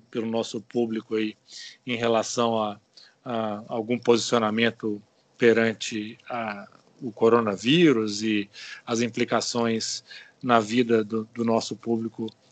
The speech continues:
financeiras, obviamente, que é a nossa, é a nossa seara aqui, né, o nosso assunto. E a conversa minha com o Everton hoje vai pra tentar,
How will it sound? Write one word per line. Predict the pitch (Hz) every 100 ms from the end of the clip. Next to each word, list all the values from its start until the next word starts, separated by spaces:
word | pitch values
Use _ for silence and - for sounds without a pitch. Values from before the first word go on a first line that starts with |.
| -
financeiras, | 147 135 117 143 147 120
obviamente, | 123 113 110 139 -
que | - 117
é | 110
a | 110
nossa, | 107 113 110 - 110 107 _ _ - - - -
é |
a | 113
nossa | 110 113 -
seara | 110 - 110 113 117
aqui, | 107 - 147
né, | 156 120
o | 113 113 113
nosso | 113 113 - 107
assunto. | 104 - 135 170 - - - - - -
E | 151 147 139 131 147
a |
conversa | 131 131 139 135
minha | 127 127
com | 123 127
o |
Everton | 120 113 113 123
hoje | 113 113 123 120 127 123 - - _
vai | - 117 123 123 127 131 -
pra | 131 127 117 113 _ _ _ _ -
tentar, | 190 190 160 156 139 117